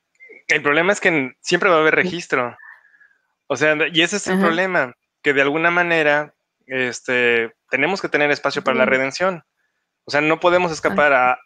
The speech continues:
Speaker 1: a, a, con toda esta data que se está generando, no podemos
Speaker 2: Sí.
Speaker 1: escapar a, a, a que siempre haya registro, ¿no? Y las inteligencias artificiales, pues, están hechas para poder escrut-, escrutinar todos estos datos, esta avalancha de datos,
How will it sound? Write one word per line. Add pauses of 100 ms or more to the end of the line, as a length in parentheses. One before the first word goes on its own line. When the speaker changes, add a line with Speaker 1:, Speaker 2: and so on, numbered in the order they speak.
(120)
Speaker 1:
a,
a,
con
toda
esta
data
que
se
está
generando, (380)
no
podemos
Speaker 2:
Sí.
Speaker 1:
escapar
a, (120)
a, (120)
a
que
siempre
haya
registro, (360)
¿no?
Y (260)
las
inteligencias
artificiales,
pues,
están
hechas (300)
para
poder (400)
escrut-, (100)
escrutinar
todos
estos
datos,
esta (400)
avalancha
de
datos,